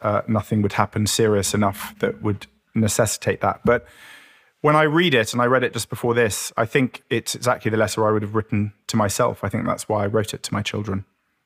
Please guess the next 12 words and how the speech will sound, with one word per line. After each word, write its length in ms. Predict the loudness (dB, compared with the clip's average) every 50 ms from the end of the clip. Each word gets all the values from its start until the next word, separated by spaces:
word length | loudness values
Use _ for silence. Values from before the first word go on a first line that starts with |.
| _ _ _ _ _ _ _ -8 -2
"Dear 240 | 2 4 4 4 4
Ben, 440 | 4 4 4 4 2 2 -2 -4 -8 _ _ _ _ _ _ _ -16 -14 -14 -14 -14 -4 0
life's 400 | 2 4 4 4 2 0 -2 0
about 240 | 2 2 2 2 0
the 80 | -2 0
journey, 480 | 2 2 4 4 2 2 -2 -4 -6 _ _ -4
not 220 | -4 -2 -2 -4
the 60 | -2
destination. 760 | -2 -2 -2 -2 -4 -6 -4 -4 -2 -4 -4 -4 -4 -6 -8 -12 _ _ _ _ _ _ _ -20 -20 -20 -20 _ -4
Live 160 | 0 0 0
it 120 | 0 2 2
brightly 560 | 2 2 4 2 0 0 2 2 0 0